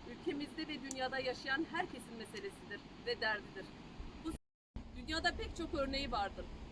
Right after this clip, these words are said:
Bu sebeple kurumsal olarak Bakanlar Kurulu,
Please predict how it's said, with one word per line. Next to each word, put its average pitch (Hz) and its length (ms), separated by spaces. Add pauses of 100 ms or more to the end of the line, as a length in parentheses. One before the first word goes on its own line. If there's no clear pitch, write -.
Bu 359 80
sebeple 392 460
kurumsal 269 480
olarak 233 360 (360)
Bakanlar 262 520
Kurulu, 233 360